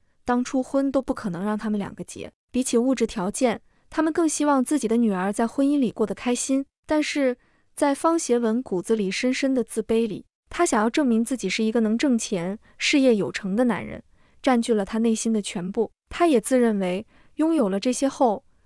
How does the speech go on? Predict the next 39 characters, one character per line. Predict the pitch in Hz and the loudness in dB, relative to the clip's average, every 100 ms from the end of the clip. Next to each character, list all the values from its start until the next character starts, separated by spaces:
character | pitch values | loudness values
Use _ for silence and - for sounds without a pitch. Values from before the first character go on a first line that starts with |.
| _ - | _ -4
就 | 294 | -2
算 | 277 254 | 0 0
是 | 254 | 0
给 | 226 196 | -2 -4
黄 | - 190 | -4 -2
一 | 240 | 0
梅 | 226 208 | 0 0
最 | - 285 | 0 -2
好 | - - | -2 -10
的 | 202 | -10
婚 | - 202 | -4 -2
姻 | 202 | -2
生 | 202 196 202 | -2 -4 -8
活 | - - | -12 -16
了。 | - _ _ | -16 _ _
但 | 294 262 214 - _ _ _ | -2 0 -2 -10 _ _ _
这 | 320 | -2
是 | 285 | -2
他 | 240 240 | -2 0
认 | 240 233 | 0 0
为 | 190 165 | -2 -6
的。 | - - _ _ | -12 -16 _ _
从 | - 262 | 0 4
农 | 262 254 | 4 2
村 | 285 302 294 | 2 0 2
走 | 220 165 | 2 0
出 | - | 0
来 | 247 226 | 0 2
的 | 202 | 0
他， | - 185 185 - _ _ - | -4 -6 -6 -12 _ _ 0
内 | 294 | 2
心 | 277 285 285 | 2 2 2
装 | 285 285 | 4 4
满 | 220 170 | 0 -2
了 | |
自 | 185 - | -6 -4
卑 | 233 240 | 2 2
的 | 233 | 2
他， | 202 - 165 | -2 -6 -8